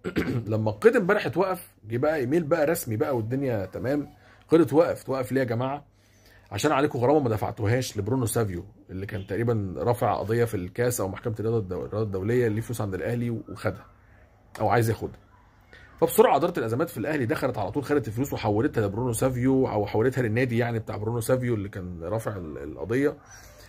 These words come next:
وعلى طول بعتوا ال-، ال-، ان هو اللي هو ايصال الدفع، واتبعت للفيفا، والفيفا سمع فيها على طول، والقيد اتفك في أربعة وعشرين ساعه،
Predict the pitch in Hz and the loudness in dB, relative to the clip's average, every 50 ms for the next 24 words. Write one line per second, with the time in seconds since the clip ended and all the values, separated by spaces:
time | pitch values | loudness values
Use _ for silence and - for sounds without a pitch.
0 | - - - - _ _ - 104 113 113 123 127 - - 185 190 156 135 160 160 | -20 -20 -20 -20 _ _ -2 2 4 4 4 4 2 2 0 0 2 4 4 4
1 | 156 147 - 135 120 110 107 104 101 95 95 95 98 98 92 92 92 92 90 92 | 4 2 0 0 0 0 0 -2 -2 -4 -4 -4 -4 -4 -4 -4 -4 -4 -4 -6
2 | 92 - - - 69 69 76 95 101 104 107 110 127 143 143 127 113 104 101 85 | -6 -8 -10 -10 -10 -10 -8 -6 -4 0 2 4 6 6 6 6 4 2 -2 -4
3 | 92 101 110 117 143 135 120 110 - 139 143 143 127 95 90 117 143 151 - 147 | -4 0 2 4 4 4 2 2 4 4 6 6 4 4 2 2 2 2 0 0
4 | 123 117 113 107 104 107 139 143 143 139 117 - 107 98 104 127 135 143 127 127 | 0 2 2 2 2 2 0 0 0 0 -2 -4 -6 -6 -2 -2 -2 -2 0 0
5 | 107 107 107 - 139 127 - 131 131 127 113 117 - 139 135 117 113 101 101 - | 0 -2 -2 -4 -4 -2 -2 0 0 -2 -2 -2 -2 0 0 0 0 -2 -2 0
6 | 135 139 135 120 110 107 104 101 - - 147 139 120 110 - - 139 - - 117 | 0 0 2 2 0 0 -2 -4 -4 -4 -4 -4 -4 -4 -4 -4 -4 -4 -6 -6
7 | - 95 98 117 131 131 110 104 - - 120 120 110 - 113 113 - - | -6 -4 0 0 2 2 0 -2 -4 -4 -4 -4 -2 -2 -2 -2 -4 -6